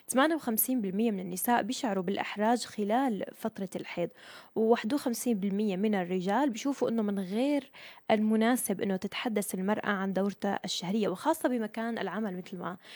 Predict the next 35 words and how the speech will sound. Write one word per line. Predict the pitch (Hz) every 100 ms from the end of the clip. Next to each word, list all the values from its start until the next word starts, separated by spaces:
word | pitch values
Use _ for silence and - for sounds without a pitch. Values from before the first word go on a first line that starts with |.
| -
سمعنا | - 226 233 233
وصار | 170 185 - 208 202
مع، | 190 190 170 160 -
آه، | 185
سارة | 180 - 233 233
وأيضا | 202 233 214
زميلتها | 214 202 226 240 190
اللي | 185
ذكرت | 175 214 185 202
قصتها. | 170 - - - - - -
طيب | 233 226
اليوم، | 262 330 370 339 240 -
آه، | 233 220 214 208 - -
آه، | 214 208 196
يعني | 185 185 - 226
آية، | 226 214
اللوم | 208 208 269 262
بتشوفي | 220 - 285 285 254 -
أكتر | - - 240 247 - - -
بيقع | 196 247 277 247
على | 196 214 233
مين | 208 208 196 202 -
اليوم؟ | 180 202 214 196
آه، | - 190 180
آه، | - 196 - - -
مين | 214 269
الم-، | 269 214 196 202 -
مين | 208 233
ال-، | 226 196
يعني | 175 185 -
الملام | 202 214 233 262 220
أو | 196 202
المسؤول | 202 202 - - 277 262
بهي | 196 190 220
النظرة | 214 208 226 247 302